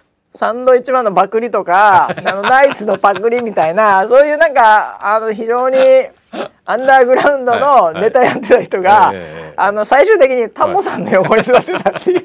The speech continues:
Speaker 2: はい。<laughs> そうです、そうです。
Speaker 1: いやー、面白いですね。
Speaker 2: すごいなと思って見てました。
Speaker 1: 世の中いろいろあって面白いですね、
Speaker 2: はい。
Speaker 1: ほんとね。
Speaker 2: はい。
Speaker 1: いやー、もう何よりでございまして、
Speaker 2: <laughs>
Speaker 1: 本当に。はい。ちょっとじゃあそれは、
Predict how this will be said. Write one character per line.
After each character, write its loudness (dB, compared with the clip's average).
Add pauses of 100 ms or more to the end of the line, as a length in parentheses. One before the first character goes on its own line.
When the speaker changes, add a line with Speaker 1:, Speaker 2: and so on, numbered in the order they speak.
Speaker 2:
は -18
い。 -20 (560)
<laughs> -20
そ 0
う -4
で -12
す、 -20
そ -8
う -8
で -14 (160)
す。 -20 (100)
Speaker 1:
い -16
や -8
ー、 -
面 -10
白 -10
い -8
で -12
す -14
ね。 -8
Speaker 2:
す -4
ご -4
い -8
な -8
と -12
思 -10
っ -12
て -16
見 -12
て -16
ま -14
し -16
た。 -12
Speaker 1:
世 -12
の -16
中 -12
い -14
ろ -8
い -6
ろ -6
あ -2
っ -12
て -10
面 -12
白 -14
い -12
で -14
す -20
ね、 -16
Speaker 2:
は -10
い。 -16
Speaker 1:
ほ -12
ん -14
と -14
ね。 -8
Speaker 2:
は -20
い。 -20
Speaker 1:
い -20
や -8
ー、 -14
も -12
う -14
何 -8
よ -6
り -10
で -6
ご -8
ざ -8
い -10
ま -12
し -8
て、 -8
Speaker 2:
<laughs> -6
Speaker 1:
本 -12
当 -12
に。 -14
は -16
い。 -12 (420)
ち -6
ょ -6
っ -6
と -8
じ -2
ゃ 2
あ -6
そ -6
れ 0
は、 4